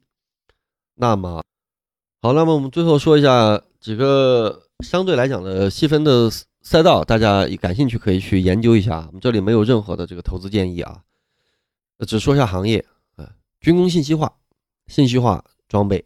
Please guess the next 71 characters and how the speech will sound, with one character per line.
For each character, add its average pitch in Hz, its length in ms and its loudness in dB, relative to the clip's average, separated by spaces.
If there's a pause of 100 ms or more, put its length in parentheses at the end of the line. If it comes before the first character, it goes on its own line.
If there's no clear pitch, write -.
(200)
啊， 90 180 -8
还 95 180 -8
是 95 320 0
最 98 140 -4
看 92 180 -2
好 82 100 -8
的 73 80 -14
之 - 160 -10
一。 85 200 -12 (400)
第 202 80 6
二 214 60 10
个 185 100 6
就 170 120 2
是 165 100 2
上 160 180 2
游 151 100 6
的 143 120 4
这 139 60 -4
个 135 80 0
新 175 160 0
材 117 180 0
料 127 80 2
的 104 80 2
元 90 160 0
器 - 120 -10
件 - 200 -6 (300)
啊， 82 160 -14 (340)
第 143 100 0
三 175 200 4
个 175 100 2
就 139 100 -4
是 113 40 0
航 107 200 0
空 147 180 -2
装 123 220 0
备， 110 180 -4 (180)
第 107 120 -8
四 - 240 -4
个 98 120 0
就 90 120 -4
是 85 60 -8
航 95 240 -6
天 110 180 -2
装 107 180 0
备。 101 160 0 (440)
当 151 120 4
然 135 100 4
了， 117 180 -2 (100)
同 127 160 2
时， 110 240 0 (480)
呃， 90 260 -2
对 120 160 2
于 117 120 4
研 110 220 2
究 131 160 0
觉 113 120 -2
得 110 60 0
费 123 160 2
劲 113 180 0
的 92 100 -6 (400)
这 90 140 -6
个 78 160 -10 (360)
这 92 120 -6
个 85 240 -12 (200)
同 95 160 -2
学 85 260 -4
可 - 140 -2
以 104 100 4
去 110 140 -4
考 - 340 -2
虑， 113 260 0